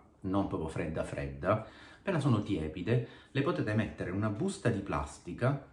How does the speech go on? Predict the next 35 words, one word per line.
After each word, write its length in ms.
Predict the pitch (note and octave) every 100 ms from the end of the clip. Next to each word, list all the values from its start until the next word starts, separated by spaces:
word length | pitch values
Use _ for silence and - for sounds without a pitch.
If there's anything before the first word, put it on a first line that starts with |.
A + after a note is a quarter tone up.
| - - - -
eh, 600 | G2+ G2 F#2+ F#2 F2 D#2 -
sigillare, 1120 | - G#2+ F2+ G2 E2 D#2+ D2+ E2+ C3 C3 - -
non 180 | A2+
c'è 120 | B2 C3+
bisogno 260 | A#2+ A#2+
che 120 | G2
togliete 380 | - F2+ D#2 E2
l'aria, 580 | D#2 D2+ D2+ E2 A#2 B2+ - - -
e 140 | A#2 A#2+
lasciate 400 | C#3 - D#3+ E3
là, 160 | D#3+
si 140 | B2 C3
manterranno 640 | C3+ C3+ - E3+ E3 A#2+
per 140 | G#2
almeno 440 | B2+ C#3+ E3 D3+ A#2
un 240 | B2+ C3 B2+
giorno, 720 | F#2+ F2+ E2 E2+ G2+ C3 B2
belle 340 | A#2 B2 A#2 E2
morbide. 680 | D#2+ D2+ D2 D2+ D#2 D2+ - _ _ _
Se 200 | - F2
poi 500 | - - A2+ G2 - - - -
le 100 | D#2+
volete 320 | F2+ G2+ G2+
congelare, 680 | B2 B2+ E3 F3 B2+ - -
lo 140 | A#2
potete 300 | G#2 F#2+ F2+
anche 260 | D#2 D2+ D2+
fare. 480 | - D2 D2 D2+ - - - _ -
Poi 160 | A2
le 60 | F2+
metterete 540 | F#2 - G#2+ G#2+ F#2
un 120 | F2+ F2
po' 220 | G#2+ F2+
al 160 | F2+
microonde 880 | G2 G2+ B2+ D#3+ C#3+ F#2+ D#2+ D2+ -